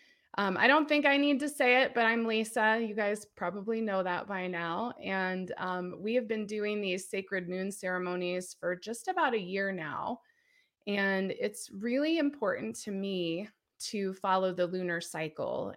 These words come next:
And my entire calendar is based on the lunar cycle versus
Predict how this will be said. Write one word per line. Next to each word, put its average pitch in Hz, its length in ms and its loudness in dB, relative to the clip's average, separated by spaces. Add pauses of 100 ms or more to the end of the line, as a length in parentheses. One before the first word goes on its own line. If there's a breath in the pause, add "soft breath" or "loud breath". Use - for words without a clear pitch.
And 180 520 -2
my 185 200 -2
entire 254 640 0
calendar 190 840 -2
is 165 220 -4
based 170 560 -4
on 233 160 -2
the 247 100 0
lunar 262 320 0
cycle 262 720 -2 (140)
versus 180 800 -2